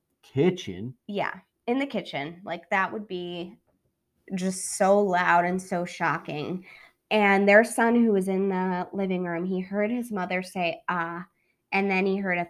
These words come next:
Speaker 2: thud, which he thought was the sound of her falling on the floor.
Speaker 1: Which w-, it probably
Speaker 2: It must have
Speaker 1: was,
Speaker 2: been.
Speaker 1: yeah.
Speaker 2: So immediately after,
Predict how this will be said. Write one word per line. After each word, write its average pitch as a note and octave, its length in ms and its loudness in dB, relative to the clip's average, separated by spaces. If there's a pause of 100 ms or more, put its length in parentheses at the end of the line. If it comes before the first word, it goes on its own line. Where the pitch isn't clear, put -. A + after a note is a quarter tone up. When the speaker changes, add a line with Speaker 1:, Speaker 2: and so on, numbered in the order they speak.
Speaker 2:
thud, F3+ 340 -2
which F3 240 -10
he F#3 180 -6
thought F#3 280 -6
was F3+ 120 -12
the E3+ 100 -8
sound E3+ 320 -6
of E3+ 100 -10
her - 220 -20
falling E3+ 600 -2
on E3 160 -2
the E3+ 60 -4
floor. - 640 -6
Speaker 1:
Which A2+ 280 2
w-, F2 260 0
it F#2+ 120 -2
probably F#2 300 4
Speaker 2:
It F3+ 60 2
must F3+ 280 4
have - 140 -2
Speaker 1:
was, F2 160 -2
Speaker 2:
been. F3+ 140 -6
Speaker 1:
yeah. D#2 240 -6 (440)
Speaker 2:
So G#3+ 360 6
immediately A3+ 760 0
after, F3+ 560 -4